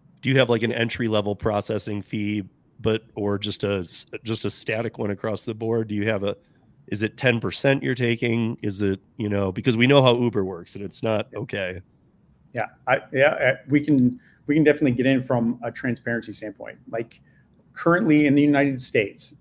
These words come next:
Speaker 2: and I'm working really hard to keep it this way. I don't want it to be dynamic. I want you to know immediately what it's going to be, regardless if you take the thirty dollar trip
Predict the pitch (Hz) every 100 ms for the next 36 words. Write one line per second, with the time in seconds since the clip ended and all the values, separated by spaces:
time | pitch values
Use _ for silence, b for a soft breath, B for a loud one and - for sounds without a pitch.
0 | _ - 107 104 104 104 98 - - 113
1 | 120 123 127 123 131 120 110 120 135 143
2 | 135 131 123 113 120 117 104 - 110 -
3 | 117 - - 95 - - - 123 143 147
4 | 131 131 127 117 113 110 104 104 104 104
5 | _ - 123 139 135 135 131 127 139 131
6 | 127 113 101 107 - b b - 127 143
7 | 147 131 110 98 104 107 - b b -
8 | 104 107 117 131 139 - 143 139 135 123
9 | 151 123 113 107 b b _ 127 113 120
10 | 127 143 143 135 135 127 131 127 127 -
11 | 156 131 123 113 - 117 110 -